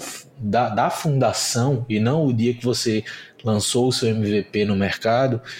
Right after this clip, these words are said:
eu acho que isso vai, de fato, é, diminuir muitos problemas no futuro de relacionamento, de crescimento, de captação de investimento.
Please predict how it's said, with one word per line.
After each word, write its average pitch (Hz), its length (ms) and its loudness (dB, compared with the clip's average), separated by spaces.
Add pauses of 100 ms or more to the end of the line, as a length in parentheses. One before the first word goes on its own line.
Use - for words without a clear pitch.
(320)
eu 101 60 2
acho 104 180 0
que - 60 -4
isso 113 200 -2
vai, 104 240 0
de 107 140 -2
fato, 104 560 0 (420)
é, 101 300 0
diminuir 110 560 2
muitos 104 320 0
problemas 113 720 2
no 107 100 0
futuro 104 460 -2
de 151 100 2
relacionamento, 107 800 0
de - 60 -6
crescimento, 101 720 -2
de - 80 -2
captação 101 640 -2
de 90 80 -4
investimento. 92 800 -4